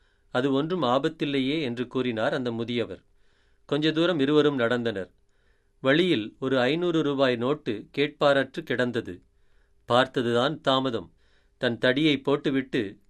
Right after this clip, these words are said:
பின்னோக்கி ஓடி நடுங்கியபடியே நின்றார் அந்த முதியவர். "ஐயோ, பணம், பணம்!" என்று அலறினார் அவர்.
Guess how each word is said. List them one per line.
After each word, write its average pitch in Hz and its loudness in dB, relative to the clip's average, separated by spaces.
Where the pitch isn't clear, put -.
பின்னோக்கி 156 0
ஓடி 143 2
நடுங்கியபடியே 147 0
நின்றார் 120 0
அந்த 117 -2
முதியவர். 113 -4
"ஐயோ, 160 2
பணம், 156 2
பணம்!" 139 0
என்று 120 -2
அலறினார் 135 0
அவர். 101 -6